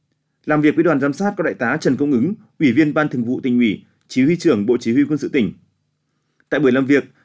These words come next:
đoàn giám sát của Tỉnh ủy đã công bố quyết định của Tỉnh ủy Yên Bái về việc giám sát đối với Ban Thường vụ Đảng ủy Quân sự tỉnh trong công tác lãnh đạo, chỉ đạo thực hiện chỉ thị không năm của Bộ Chính trị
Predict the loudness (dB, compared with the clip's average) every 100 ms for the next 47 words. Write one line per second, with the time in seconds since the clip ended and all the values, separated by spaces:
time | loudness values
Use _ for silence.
0 | _ -2 -2 -2 -2 -4 -2 -2 0 0
1 | 0 -2 0 0 0 0 -2 -4 -8 0
2 | 0 0 -2 -2 -2 -2 -2 -4 -4 -8
3 | _ _ -2 2 2 2 -6 _ _ -8
4 | -6 -6 -6 -6 0 0 2 0 -2 -4
5 | -6 -2 -4 -4 -6 -2 0 0 -2 -6
6 | 0 0 0 -4 _ _ -4 -2 -2 -2
7 | -4 -6 -6 -2 -4 -4 -6 -4 -2 -4
8 | -6 -4 -4 -4 -6 -4 -4 -4 -4 -2
9 | -2 -4 -4 -6 -4 -2 -2